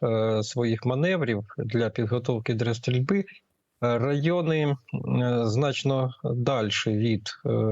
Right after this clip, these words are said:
українського узбережжя, від, о-, від неокупованих, е,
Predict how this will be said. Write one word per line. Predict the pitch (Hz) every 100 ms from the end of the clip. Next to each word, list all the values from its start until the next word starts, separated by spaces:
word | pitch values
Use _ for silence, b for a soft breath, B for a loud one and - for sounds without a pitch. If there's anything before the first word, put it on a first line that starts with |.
| 107 107 110
українського | 113 113 123 120 113 - 123
узбережжя, | 120 113 131 185 185 156 147
від, | 135 - -
о-, | 127 127 123 123 123
від | 117
неокупованих, | 135 139 123 117 117 - 113 110 113 107
е, | -